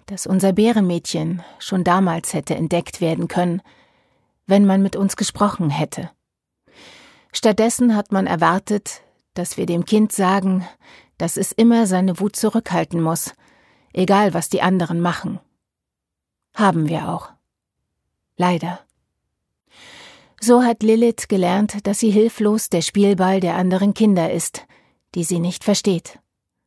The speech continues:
„Warum machen die das?“, hat sie uns oft gefragt. Und wir hatten keine Antwort darauf. Inzwischen wissen wir, dass es wölfisch ist,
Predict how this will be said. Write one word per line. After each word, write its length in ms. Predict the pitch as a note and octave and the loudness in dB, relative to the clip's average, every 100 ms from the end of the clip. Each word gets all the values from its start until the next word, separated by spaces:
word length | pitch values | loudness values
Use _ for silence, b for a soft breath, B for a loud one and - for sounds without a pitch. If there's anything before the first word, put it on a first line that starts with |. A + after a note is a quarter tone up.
| _ _ _ _ _ | _ _ _ _ _
„Warum 300 | G#3+ A#3 A#3+ | 2 6 6
machen 280 | C4 - C#4 | 4 2 2
die 140 | G#3 | 2
das?“, 320 | F#3 F3 - - _ _ _ _ _ - | 0 -2 -6 -12 _ _ _ _ _ -4
hat 180 | F#3 | -2
sie 120 | - F3+ | 0 0
uns 180 | F#3 | 0
oft 220 | F3 - - | -2 -2 -4
gefragt. 580 | F3+ F#3 F3 - - _ _ _ _ _ _ _ | -4 -4 -6 -8 -16 _ _ _ _ _ _ _
Und 140 | G#3 G3+ | -2 0
wir 100 | G3+ | 0
hatten 200 | - A#3 | 0 0
keine 280 | A3 G#3+ | 2 0
Antwort 380 | - - F3+ E3+ | 0 0 -2 -2
darauf. 440 | E3+ E3+ D#3+ - - _ _ _ _ _ b b b b - | -2 0 -4 -6 -16 _ _ _ _ _ b b b b -4
Inzwischen 580 | G#3+ - C4 - A#3 | -2 0 0 4 4
wissen 300 | G#3 - A3+ | 4 2 2
wir, 360 | G3+ G3+ G3 F#3+ _ | 4 2 0 -4 _
dass 200 | G#3+ - | -12 -10
es 200 | G#3 - | -8 -2
wölfisch 480 | G#3 A3+ - F3 - | 2 2 0 -2 -2
ist, 400 | - F3 - | -4 -6 -8